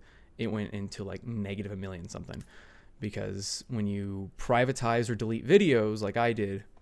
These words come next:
it removes them from your total views on YouTube. I didn't know that.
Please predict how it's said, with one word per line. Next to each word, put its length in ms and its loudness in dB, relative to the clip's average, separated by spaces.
it 200 -4
removes 640 -2
them 260 -2
from 180 -4
your 120 -4
total 420 -2
views 420 -4
on 120 -8
YouTube. 480 -8
I 100 -6
didn't 180 -2
know 160 -6
that. 180 -12